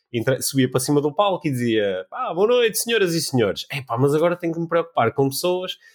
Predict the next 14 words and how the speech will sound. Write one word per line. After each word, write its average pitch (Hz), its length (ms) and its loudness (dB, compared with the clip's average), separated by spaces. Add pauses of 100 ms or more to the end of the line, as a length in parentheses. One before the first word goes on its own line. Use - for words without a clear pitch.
(180)
que 185 80 0
não 170 140 8
se - 120 0
identificam 151 540 0
com 165 160 2
senhoras 165 400 -2
nem 165 120 0
com 165 120 -6
senhores." 135 320 2
E, 147 160 -4
e 143 100 2
de 156 80 2
repente 117 480 -2 (460)
sinto, 135 640 0